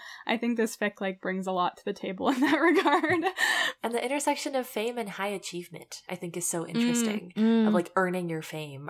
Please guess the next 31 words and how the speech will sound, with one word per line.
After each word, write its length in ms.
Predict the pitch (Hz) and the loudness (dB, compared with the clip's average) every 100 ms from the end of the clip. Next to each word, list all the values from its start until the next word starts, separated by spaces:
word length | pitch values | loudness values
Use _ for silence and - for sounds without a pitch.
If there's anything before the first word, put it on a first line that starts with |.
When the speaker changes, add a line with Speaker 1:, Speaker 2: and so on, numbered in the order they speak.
| - | -6
Speaker 2:
earning 400 | 160 160 165 160 | -4 -4 -4 -6
your 140 | 156 | -8
notoriety, 880 | 151 151 143 151 - 98 107 - 135 | -8 -6 -6 -8 -10 -10 -10 -10 -6
earning 340 | 156 170 170 160 | -4 -4 -4 -6
that 180 | - | -8
top 280 | - 151 139 | -8 -8 -6
spot 320 | - 147 139 | -6 -4 -6
that 100 | - | -8
makes 260 | 151 147 - | -10 -8 -6
people 200 | 175 160 | -6 -6
wanna 160 | 151 147 | -6 -8
pay 160 | 156 | -12
attention 380 | 151 151 160 156 | -12 -10 -8 -8
to 120 | - | -8
you 60 | 151 | -8
and 80 | 151 | -6
be 80 | |
excited 320 | 160 160 151 151 | -8 -6 -8 -8
about 160 | 151 | -10
who 100 | 151 | -8
you 140 | 151 143 | -8 -6
are 100 | 143 | -6
as 120 | 151 | -6
a 60 | - | -8
person. 440 | 151 151 156 160 - - - | -10 -8 -10 -12 -16 -12 -6
Like, 200 | 190 214 | -2 2
this 240 | 214 - | 2 2
Max 260 | 196 185 - | -2 -4 -6
cannot 480 | 185 170 170 - | -6 -6 -6 -8
be 140 | 170 160 | -10 -12
famous, 640 | - 170 156 151 - - | -8 -6 -6 -8 -8 -8